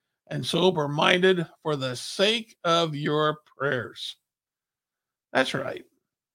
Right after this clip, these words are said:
Self-controlled and sober-minded. We need to make sure that we are these things. We need to make sure that we're acting like Christians, because that's what he's saying,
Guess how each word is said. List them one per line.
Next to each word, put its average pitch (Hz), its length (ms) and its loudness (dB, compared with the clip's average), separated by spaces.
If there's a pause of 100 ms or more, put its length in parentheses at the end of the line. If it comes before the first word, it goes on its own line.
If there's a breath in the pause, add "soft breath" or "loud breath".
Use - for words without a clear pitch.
(120)
Self-controlled 214 920 4
and 175 100 0
sober-minded. 170 960 2 (800)
We 240 260 8
need 254 300 6
to 202 120 4
make 180 260 4
sure 156 560 2 (760)
that 180 220 4
we 202 220 4
are 180 480 4
these 160 420 -4
things. 143 600 -4 (560)
We 254 180 4
need 254 300 4
to 202 100 2
make 190 240 2
sure 196 640 2 (400)
that 196 200 6
we're 185 240 2
acting 196 500 2
like 160 260 -2
Christians, 175 480 -4
because 294 280 -4
that's 254 240 0
what 185 140 2
he's 143 220 -4
saying, 127 380 -8